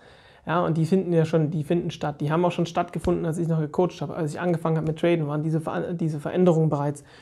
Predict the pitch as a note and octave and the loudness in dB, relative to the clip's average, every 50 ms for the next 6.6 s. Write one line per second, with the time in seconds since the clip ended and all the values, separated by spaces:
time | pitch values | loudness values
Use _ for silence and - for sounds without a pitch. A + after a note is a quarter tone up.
0 | - - - - - G3 G3+ G3 F#3 F#3 F#3 F3+ E3+ E3 E3 E3 - - D#3+ D#3+ | -20 -20 -12 2 6 8 8 8 8 6 4 2 2 -2 -4 -8 -6 -6 -6 -6
1 | - - D#3+ - F3 E3+ E3 E3 E3+ D#3+ E3 - - - - - - - - D#3+ | -6 -10 -4 0 0 0 0 0 -4 -8 -8 -10 -20 -20 -20 -20 -14 -6 -2 0
2 | D#3+ E3 D#3+ E3 E3 E3+ D3+ D#3+ D#3 D#3+ D#3 D3 D3+ C#3+ - - D#3+ E3 E3 D3+ | 2 0 0 0 -4 -2 -2 -2 -4 -4 -4 -4 -4 -6 -2 0 0 2 2 0
3 | - - D#3+ D#3+ D#3+ D#3+ D3+ D3+ D3 C#3+ D3 D3 D3 D3 D3 D3 C#3+ - C#3 C3+ | -2 -2 -4 -2 -2 -2 -2 -2 -2 -2 -2 0 0 0 0 -2 -4 -6 -8 -6
4 | C#3 C#3 C#3 - - _ _ _ _ _ _ _ _ _ _ _ - D#3+ F3 E3+ | -6 -6 -8 -10 -16 _ _ _ _ _ _ _ _ _ _ _ 2 4 6 6
5 | F3+ E3 F3 F3+ - - - F#3+ F#3 F3+ F3 F#3 - - F#3+ F#3+ G3 F3 F3 E3+ | 6 6 4 2 0 -4 -4 -2 0 0 -2 -4 -4 -2 -2 -2 0 -2 -4 -6
6 | - - E3+ D#3+ D#3+ E3 D#3+ D#3+ D#3 D#3 D3+ D#3 | -4 -4 -2 0 0 0 0 -2 -2 -4 -4 -6